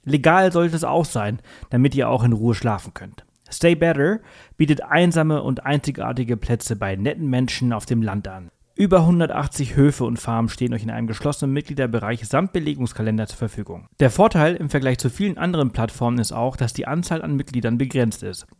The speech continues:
Aktuell achtet Stay Better darauf, dass eine Quote von eins zu zwanzig eingehalten wird. Pro Hof gibt es zwanzig Mitgliedsplätze. So haben alle Höfe was davon und auch wir Nutzer müssen uns nicht um die besten Plätze streiten. Ich find das klasse.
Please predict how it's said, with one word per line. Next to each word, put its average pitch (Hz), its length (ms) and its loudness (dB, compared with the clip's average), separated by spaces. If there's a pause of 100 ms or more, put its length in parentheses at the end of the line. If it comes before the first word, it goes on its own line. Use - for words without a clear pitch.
(140)
Aktuell 151 440 2
achtet 127 260 -6
Stay 139 220 0
Better 131 260 0
darauf, 113 380 0
dass 113 100 -2
eine 123 180 -2
Quote 190 400 -4
von 143 300 0
eins 196 340 0
zu - 140 -10
zwanzig 120 460 -2
eingehalten 98 560 -6
wird. 95 160 -8 (420)
Pro 247 260 6
Hof 185 440 2
gibt 175 200 -2
es 175 220 2 (140)
zwanzig 147 400 0
Mitgliedsplätze. 131 760 -6 (480)
So 175 260 6
haben 143 320 4
alle 180 220 4
Höfe 170 320 6
was 165 140 2
davon 151 460 0 (280)
und 123 80 -2
auch 113 180 2
wir 120 360 2
Nutzer 139 600 -2
müssen 123 360 0
uns 117 180 -4
nicht 127 180 0
um 120 80 -4
die 110 80 -2
besten 110 360 -4
Plätze 110 340 -6
streiten. 101 540 -8 (260)
Ich 131 120 -2
find 117 120 2
das 113 140 -2
klasse. 92 380 -10